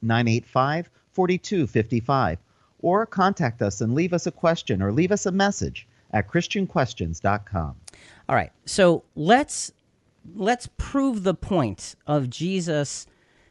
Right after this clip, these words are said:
Speaker 2: In some ways, Jonathan, this is gonna sound strange, but in some ways, Jesus ignores the issue.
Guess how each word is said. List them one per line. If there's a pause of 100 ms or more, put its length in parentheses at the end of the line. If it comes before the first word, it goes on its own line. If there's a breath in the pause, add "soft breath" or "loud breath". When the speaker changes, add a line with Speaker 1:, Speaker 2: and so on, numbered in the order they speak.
(380 soft breath)
Speaker 2:
In
some
ways,
Jonathan,
this
is
gonna
sound
strange,
but
in
some
ways,
Jesus
ignores (160)
the
issue.